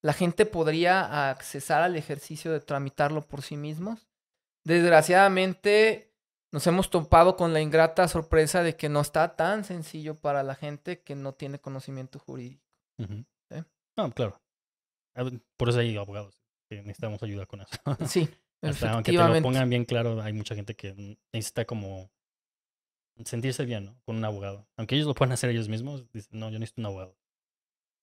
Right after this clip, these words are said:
Speaker 2: Para, ¿cómo se llama? <laughs> Aclarar las cosas o porque ellos no quieren, ¿cómo se llama? Decidir esas cosas. Piensan
Speaker 1: Bien.
Speaker 2: que un abogado es mejor. Pero bueno,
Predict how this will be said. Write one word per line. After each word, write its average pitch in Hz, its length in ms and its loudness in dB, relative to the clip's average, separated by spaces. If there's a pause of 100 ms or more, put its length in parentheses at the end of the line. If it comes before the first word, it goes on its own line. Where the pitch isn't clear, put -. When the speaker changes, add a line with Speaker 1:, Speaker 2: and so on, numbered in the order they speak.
(200)
Speaker 2:
Para, 95 300 -6
¿cómo 104 180 -10
se 104 80 -10
llama? 110 100 -8
<laughs> - 240 -12
Aclarar 104 340 -4
las 107 160 -6
cosas 123 320 -6
o 113 160 -8
porque 135 360 -6 (220)
ellos 151 120 -2
no 165 100 -2
quieren, 151 220 -4
¿cómo 143 160 -8
se - 120 -12
llama? 165 160 -8
Decidir 113 260 -4
esas 117 200 -6
cosas. 117 340 -12 (220)
Piensan - 260 -6
Speaker 1:
Bien. 110 160 -6
Speaker 2:
que 104 60 -8
un 107 60 -6
abogado 101 320 -6
es 95 80 -12
mejor. 104 300 -14 (540)
Pero 123 120 6
bueno, 131 200 4